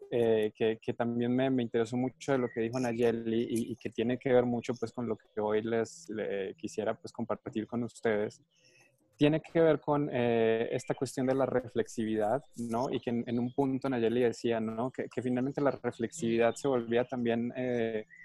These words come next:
una limitante, ¿sí? Que, que desde el, el, el, desde la perspectiva, o más bien incluso desde el horizonte de la reflexividad, no hay otro porque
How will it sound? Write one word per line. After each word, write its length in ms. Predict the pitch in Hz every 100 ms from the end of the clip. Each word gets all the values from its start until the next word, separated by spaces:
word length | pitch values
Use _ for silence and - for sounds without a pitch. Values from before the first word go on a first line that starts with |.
| - -
una 180 | 120 127
limitante, 840 | 135 120 110 - 120 113 107 101
¿sí? 280 | - 110 - -
Que, 140 | 107 _
que 140 | - 123
desde 480 | 120 127 120 120 117
el, 160 | 120
el, 420 | 127 117 117 110 110
el, 400 | 113 110 104 104 _ _ _ _
desde 240 | 127 123 123
la 140 | 120
perspectiva, 580 | 120 117 120 - 143 135
o 40 | 131
más 100 | 139
bien 140 | 135
incluso 260 | 123 139 120
desde 160 | 113
el 80 | 113
horizonte 600 | 117 - - 143 143 156
de 60 | 151
la 100 | 123
reflexividad, 920 | 117 - 110 - 107 107 104 101 139 _ _ _ 120
no 340 | 131 131 131
hay 180 | 139 151
otro 520 | - 147 - 135 151 - -
porque 640 | 123 120 - 117 110